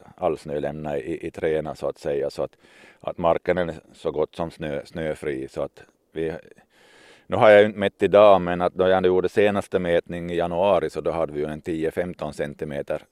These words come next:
tjäle i skogen, och, och normalt brukar nästan vara ingenting ännu den tiden på året. Att, att det är först här i februari som vi brukar få tjäle i skogen, och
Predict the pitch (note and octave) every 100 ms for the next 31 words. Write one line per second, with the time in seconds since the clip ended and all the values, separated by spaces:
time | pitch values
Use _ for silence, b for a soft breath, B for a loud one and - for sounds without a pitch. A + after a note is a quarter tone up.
0 | _ - D#2 C#2 C#2 - - D2+ C#2 C2+
1 | D2+ C#2+ C#2+ D#2 D2 C#2 E2 D#2+ D#2+ F2
2 | F2+ F#2 - E2+ E2+ - E2 D#2+ D2+ D#2+
3 | D#2 D2+ D2 C#2+ C#2 C2 C#2 B1+ B1 A#1+
4 | B1 A#1+ A#1+ B1+ - - C#2 D2+ C#2+ D#2+
5 | D2 - E2 E2 E2+ D2 D2+ C#2+ C#2+ -
6 | C#2+ C2+ _ - D#2 - D#2 - D#2 C#2
7 | C#2+ - C#2+ C2+ C#2 B1+